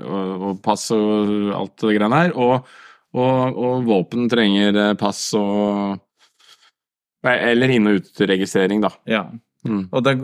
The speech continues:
Speaker 2: står ganske tydelig på Mattilsynet sine sider hvilke regler som gjelder.
Speaker 1: Ja.
Speaker 2: Ja. Så det er, hvis man er i tvil, jeg, vi er jo på en måte ikke, men det er i hvert fall, eh, det er i hvert fall det vi fikk beskjed om, eh, fra veterinær, at det er, eh,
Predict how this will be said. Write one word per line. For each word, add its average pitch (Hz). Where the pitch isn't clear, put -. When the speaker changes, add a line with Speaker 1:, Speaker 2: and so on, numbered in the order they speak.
Speaker 2:
står -
ganske 127
tydelig 104
på 113
Mattilsynet 104
sine 110
sider 107
hvilke 104
regler 95
som 110
gjelder. 98
Speaker 1:
Ja. 113
Speaker 2:
Ja. 113
Så 113
det 113
er, 117
hvis 110
man 113
er 107
i 104
tvil, 151
jeg, 117
vi 123
er 117
jo 113
på 127
en 107
måte 113
ikke, 123
men 120
det 123
er -
i 113
hvert -
fall, 113
eh, 113
det -
er 123
i 120
hvert 107
fall 113
det 113
vi 101
fikk -
beskjed 104
om, 101
eh, 101
fra 104
veterinær, 127
at 98
det 101
er, 110
eh, 110